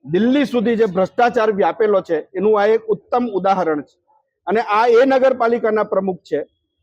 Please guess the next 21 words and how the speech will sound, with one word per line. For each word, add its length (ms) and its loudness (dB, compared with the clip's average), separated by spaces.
કે 80 4
જેઓ 300 4
આ 300 2
જવાબદારી 720 2
પોતાના 420 0
પતિ 260 0
પાસે 340 2
નિભાવડાવવાનું 760 2
કામ 240 -2
કરે 220 -4
છે 120 -20
અને 140 -4
આમ 220 2
છતાં 500 2
ચીફ 260 -2
ઓફિસર 460 0
અને 120 -2
આ 160 2
ભાજપની 560 -2
સરકાર 320 0
મૂક 200 0